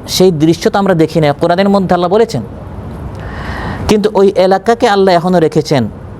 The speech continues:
এবং এর আশপাশ যে সমুদ্র আছে, এখনও এটাকে বলা হয় মৃত সমুদ্র, আল বাহরুল মাইয়িত, জর্দানে। আল্লাহ তাআলা বলেন, "সেই এলাকায় যাও, ওই এলাকা দেখে দেখে শিক্ষা নাও।" ভিডিও দেখলে, চিত্রটা দেখলে যেমন তুমি শিক্ষা নিতে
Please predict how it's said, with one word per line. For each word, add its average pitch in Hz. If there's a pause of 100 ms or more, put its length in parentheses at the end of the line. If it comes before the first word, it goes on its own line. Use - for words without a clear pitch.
(680)
এবং 147 (280)
এর 165
আশপাশ 165
যে 175
সমুদ্র 180
আছে, 196
এখনও 208
এটাকে 185
বলা 160
হয় 156
মৃত 143
সমুদ্র, 139
আল 123
বাহরুল 165
মাইয়িত, 165 (380)
জর্দানে। 139 (840)
আল্লাহ 160
তাআলা 156
বলেন, 151
"সেই 151
এলাকায় 147
যাও, 180 (360)
ওই 156
এলাকা 160
দেখে 156
দেখে 151
শিক্ষা -
নাও।" 113 (1400)
ভিডিও 165
দেখলে, 196
চিত্রটা 202
দেখলে 180
যেমন 208
তুমি 180
শিক্ষা -
নিতে 170